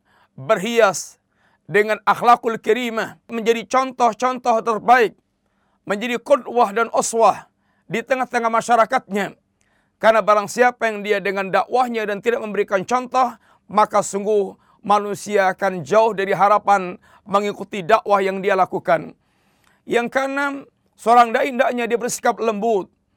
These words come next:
bersikap lembut dalam dakwahnya. Sungguh contoh kelembutan yang sempurna ada pada Rasulullah sallallahu alaihi wasallam.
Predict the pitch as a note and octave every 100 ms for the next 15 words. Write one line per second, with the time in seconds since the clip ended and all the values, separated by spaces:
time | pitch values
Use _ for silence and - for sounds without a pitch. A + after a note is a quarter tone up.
0 | _ _ _ - G3 - C#4+ C#4 B3+ B3
1 | A#3 A#3 A3+ - _ - A#3 A3+ A3 -
2 | B3+ A3+ A#3 A3 G3+ _ _ _ - C4
3 | B3 A3+ F#3+ B3 B3 A#3 G3+ A3 G#3+ A#3+
4 | A#3+ A3+ A3 A3 - G#3+ A#3 A#3+ A3+ A3
5 | G3 - _ _ - A3+ A#3 G#3+ A3 G#3
6 | G#3 G3+ A#3 A#3 A#3 A3+ - A3+ G#3+ G#3
7 | B3 A3 G#3